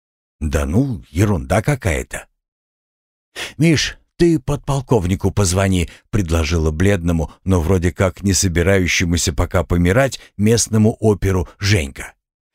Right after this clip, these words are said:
«Скажи, что героически и практически в одиночку спас вверенные тебе края. А мы подтвердим». «А чего?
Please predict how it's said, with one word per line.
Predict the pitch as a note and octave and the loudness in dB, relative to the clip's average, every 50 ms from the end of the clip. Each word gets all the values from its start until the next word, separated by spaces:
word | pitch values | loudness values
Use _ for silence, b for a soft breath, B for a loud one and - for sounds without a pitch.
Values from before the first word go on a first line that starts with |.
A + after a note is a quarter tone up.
| B B B | B B B
«Скажи, | - - - F3 E3+ C#3 B2+ E3+ F#3 D3 | -6 -2 2 2 2 4 4 2 2 2
что | - - - D#3+ D3+ | 0 0 0 0 0
героически | A#2+ A2 B2+ D3 C3+ C3 C3 D3 F3+ F3 C3 - C3 G#2+ - _ B2+ A2 - - - | 2 2 2 2 2 2 2 2 2 0 0 0 -2 -2 0 _ 0 0 0 -2 -6
и | _ - F#3 | _ 2 2
практически | - - D#3 E3+ C#3 - F#3+ G#3 - - F3 - - - F#3 | 2 2 0 0 0 0 0 0 2 0 -2 -2 0 0 2
в | C#3 D3+ | 2 2
одиночку | E3+ C#3 D3+ D3 C#3 D3 D#3+ D#3+ - - _ D#3 D3 | 2 2 2 2 2 2 0 0 -4 -6 _ -2 -2
спас | - - - - D3+ D#3+ D3 - - _ | -2 -4 -4 0 0 0 0 -2 -4 _
вверенные | C3 B2 A2 A#2 A#2+ A#2 B2+ B2+ C3 B2+ C3 B2+ B2+ B2+ B2 | -2 0 2 2 4 4 4 4 4 4 4 4 4 4 2
тебе | G#2+ - B2 A2 G#2 G#2+ | 2 0 -2 0 0 -2
края. | G2 - A2+ A2+ G#2+ F#2 D2+ B1+ - _ _ _ _ _ _ _ _ _ | -2 -2 -2 -2 -2 -2 -2 -4 -6 _ _ _ _ _ _ _ _ _
А | - D2 | -4 -4
мы | C#2 D2 E2 F2+ | -2 -2 -2 0
подтвердим». | - C#3 C3 - C#3+ D3+ C3 F#2+ D#2+ F2 D#2+ C2+ - _ _ _ _ _ _ _ _ _ _ _ _ _ _ _ B B B B | 0 0 0 2 2 2 2 2 -2 -4 -4 -4 -8 _ _ _ _ _ _ _ _ _ _ _ _ _ _ _ B B B B
«А | C3+ C3+ | 0 0
чего? | B2+ - C3 A2+ F2+ C#2 C2+ A#1+ - | 2 2 0 0 0 -2 -4 -6 -8